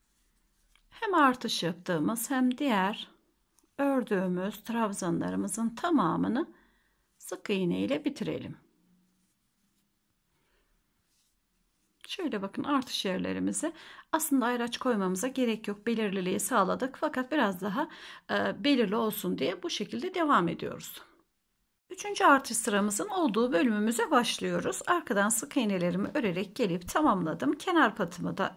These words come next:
ördüm. Altı kenar patımı tamamladıktan sonra yine örmeye başlıyorum. Ee, uzun ve kısa trabzanlarımız vardı. Bu kısa ve uzun trabzanlarımızın kısaları uzun, uzunları kısa şeklinde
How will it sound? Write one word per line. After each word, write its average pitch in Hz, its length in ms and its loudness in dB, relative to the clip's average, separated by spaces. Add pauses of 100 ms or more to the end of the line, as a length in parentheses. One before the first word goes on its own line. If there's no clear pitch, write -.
ördüm. 233 460 2 (460)
Altı 349 280 4
kenar 214 340 2
patımı 202 360 -4
tamamladıktan 208 800 2
sonra 196 500 0
yine 285 500 2 (500)
örmeye 277 500 4
başlıyorum. 175 680 0 (500)
Ee, 240 140 0 (100)
uzun 427 300 -2
ve 320 140 -2
kısa 311 260 -2
trabzanlarımız 190 920 -2
vardı. 175 460 -4 (160)
Bu 349 260 -10
kısa 370 320 -2
ve 269 80 0
uzun 302 320 0
trabzanlarımızın 190 920 -2
kısaları 233 600 -2
uzun, 202 360 -2
uzunları 214 560 -2
kısa - 240 -4
şeklinde 185 680 -2